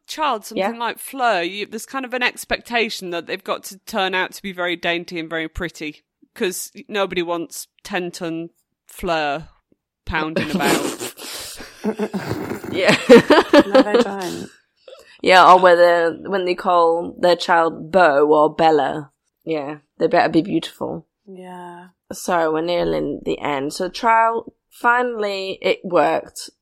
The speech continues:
Speaker 2: the prosecution, so they put it so that they could go after her for all eight babies. It finally came to trial on the twenty-fifth of June two thousand and fifteen.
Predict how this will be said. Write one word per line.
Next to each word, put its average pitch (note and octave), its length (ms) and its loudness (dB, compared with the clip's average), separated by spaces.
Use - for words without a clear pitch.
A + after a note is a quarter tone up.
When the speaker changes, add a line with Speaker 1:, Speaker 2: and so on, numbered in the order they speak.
Speaker 2:
the D#3+ 100 -4
prosecution, D3+ 760 -6
so D#3 220 -4
they D3 600 0
put D3+ 180 0
it D#3+ 120 -2
so F3 120 0
that D3 160 -4
they D#3 160 2
could E3 160 -8
go D#3+ 180 0
after D#3+ 360 -2
her D#3 180 -2
for - 180 -10
all D3 600 -2
eight C#3 380 -4
babies. C3+ 680 -6
It - 240 -4
finally A3+ 320 -2
came G#3+ 220 -4
to - 120 -16
trial E3 680 2
on D#3+ 240 -4
the E3 80 -2
twenty-fifth E3+ 760 -6
of D3 240 -6
June E3 460 -2
two - 160 -10
thousand D3 380 -2
and C#3+ 140 -6
fifteen. - 600 -12